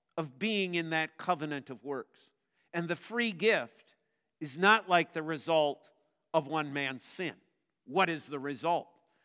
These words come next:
For judgment followed one trespass that brought condemnation. Verse seventeen,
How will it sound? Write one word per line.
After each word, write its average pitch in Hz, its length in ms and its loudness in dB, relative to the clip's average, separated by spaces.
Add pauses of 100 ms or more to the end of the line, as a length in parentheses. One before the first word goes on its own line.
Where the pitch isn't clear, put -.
(360)
For 165 160 -4
judgment 151 680 2 (1400)
followed 160 560 6 (260)
one 156 420 2
trespass - 880 -4 (380)
that 160 400 2
brought 175 500 4 (640)
condemnation. 139 1080 -2 (1700)
Verse 190 220 2
seventeen, 180 600 -2